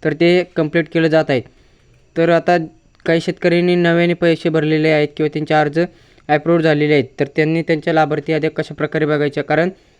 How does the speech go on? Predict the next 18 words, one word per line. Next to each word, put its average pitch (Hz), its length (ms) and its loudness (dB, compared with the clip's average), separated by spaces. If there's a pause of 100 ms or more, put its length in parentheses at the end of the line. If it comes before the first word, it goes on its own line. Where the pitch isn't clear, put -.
(120)
पूर्वी 170 200 0
ज्या 180 120 2
लाभार्थी 165 340 0
याद्या 165 160 2
होत्या 156 220 -6
तर 170 60 -4
त्या 165 200 -4
डायरेक्ट 160 340 0
काही 175 140 0 (480)
ग्रुप, 165 240 -4
WhatsApp 156 400 -6
ग्रुपवरती 160 400 -6
किंवा 180 280 -2 (800)
महावितरण 165 480 -2
ऑफिसच्या 165 500 -6
बाहेर 156 240 0
लावलेल्या 156 420 2
होत्या. 151 240 -2